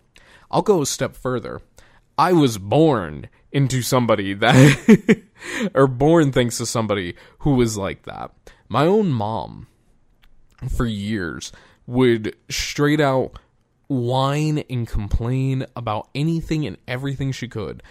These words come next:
My brother was very similar to that. But there was a time when I was growing up and she was still alive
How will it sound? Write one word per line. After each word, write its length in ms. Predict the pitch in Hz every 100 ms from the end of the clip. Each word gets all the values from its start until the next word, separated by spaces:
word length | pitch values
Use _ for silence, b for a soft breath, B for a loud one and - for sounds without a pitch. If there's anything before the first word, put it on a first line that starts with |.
| b -
My 120 | 170
brother 400 | 160 202 220 151
was 200 | 127 127
very 260 | 113 147
similar 400 | 135 - 113 76
to 100 | 65
that. 260 | 64 50 50 _ _ _ _ _ b b b -
But 720 | 135 147 139 131 - - - - _ _ _ _ _ - - _ -
there 260 | 165 156 165
was 300 | 180 143 127
a 80 |
time 800 | 113 - 165 185 175 143 107 101 b b b
when 220 | 117 107 107
I 220 | 90 104
was 240 | 127 127 120
growing 340 | 123 123 113
up 320 | 131 151 - - _ -
and 100 | 101
she 180 | -
was 140 | 123 131
still 240 | - 143
alive 540 | 123 127 147 127 117